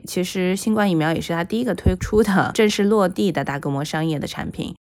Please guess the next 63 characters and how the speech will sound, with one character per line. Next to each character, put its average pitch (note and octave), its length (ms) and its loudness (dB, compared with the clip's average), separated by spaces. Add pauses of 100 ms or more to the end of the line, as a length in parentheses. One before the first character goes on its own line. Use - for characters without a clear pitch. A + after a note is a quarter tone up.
(140)
所 B3+ 120 2
以 - 20 4
它 C#4 160 0
这 C4+ 140 -2
么 A#3+ 120 4
多 A3+ 160 2
年 G3+ 160 2
以 E3+ 80 2
来 C#3 160 -2
主 D#3 120 -2
要 B2 120 0
专 A3+ 240 0
注 A3+ 140 -4
的 F3+ 100 2
是 - 140 -4
M E3+ 180 0
R G3 200 0
A G#3 40 0
技 G#3+ 140 -4
术 G3+ 140 -6
的 D#3+ 80 -2
一 D#3+ 60 -2
个 F#3+ 100 -2
研 E3+ 180 -2
发， G#3+ 320 -6 (380)
它 B3+ 80 0
并 C4+ 160 2
没 B3 80 6
有 A3+ 100 2
真 B3 240 2
真 C4+ 160 0
正 C4 220 2
正 A#3+ 160 0
的 E3+ 100 2
去 E3+ 380 0
制 C4+ 280 2
造 D3 440 2 (160)
大 D#3 160 0
规 D#3 120 -2
模 C#3 240 0
的 C#3+ 420 -2
药 G3+ 180 2
物， D2 200 -4 (220)
它 G#3 80 0
也 G3+ 60 4
没 F3+ 100 2
有 G3 160 2
大 G3 180 2
规 F#3 80 0
模 F3+ 140 4
生 G3 180 0
产 G3+ 140 0
销 F#3 160 0
售 G3 100 -2
过 F3 140 0
这 D#3 80 0
个 D#3 60 -2
商 A3 180 -2
业 A#3+ 80 0
化 G3+ 160 -4
的 - 80 -8
药 - 180 -6
物。 - 200 -12